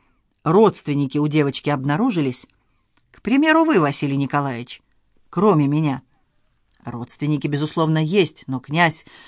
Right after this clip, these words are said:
в силу свойств характера, ни с кем из них отношений не поддерживал, сообщил судебный пристав.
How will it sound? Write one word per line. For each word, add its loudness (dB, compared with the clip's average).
в -18
силу 0
свойств -2
характера, 0
ни 4
с -2
кем 0
из 2
них 0
отношений -2
не 0
поддерживал, 0
сообщил -4
судебный -4
пристав. -6